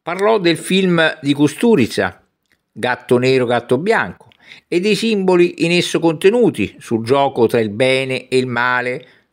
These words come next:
la morte e la vita. Quando sparì come un bracconiere a bordo della jeep,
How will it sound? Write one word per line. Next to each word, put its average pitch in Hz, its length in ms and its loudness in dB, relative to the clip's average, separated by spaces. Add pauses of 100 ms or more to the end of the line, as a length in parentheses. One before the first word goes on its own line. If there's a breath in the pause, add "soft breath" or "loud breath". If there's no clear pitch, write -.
la 123 160 -4
morte 127 760 0
e 127 120 -2
la 123 100 2
vita. 120 640 -4 (880 soft breath)
Quando 240 400 0
sparì 151 560 -4 (320)
come 131 220 -4
un 110 80 -6
bracconiere 117 960 -2 (340)
a 117 100 -6
bordo 101 400 0
della 123 200 0
jeep, 202 480 -4